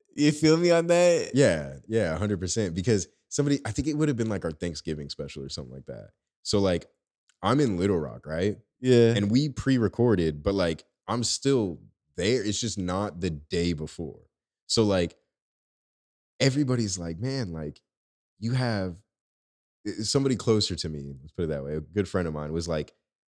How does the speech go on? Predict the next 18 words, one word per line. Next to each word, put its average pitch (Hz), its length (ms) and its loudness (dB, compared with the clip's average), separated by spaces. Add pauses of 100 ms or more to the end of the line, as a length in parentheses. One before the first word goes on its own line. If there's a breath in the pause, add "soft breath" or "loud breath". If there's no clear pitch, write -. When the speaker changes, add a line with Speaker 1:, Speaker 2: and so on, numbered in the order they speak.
Speaker 2:
knew 107 260 2
how 104 120 2
many 98 200 0
people 92 260 -2
we 87 120 0
had 85 180 0
at 82 80 -6
Thanksgiving. 82 520 -6
It - 380 -20
was, 85 120 -14
like, 78 140 -2 (260)
fifteen 85 320 -4
or 82 60 -4
sixteen. 82 520 -8 (280)
They 92 80 -4
were 90 60 0
like, 76 200 -6
"Bro, 80 280 -8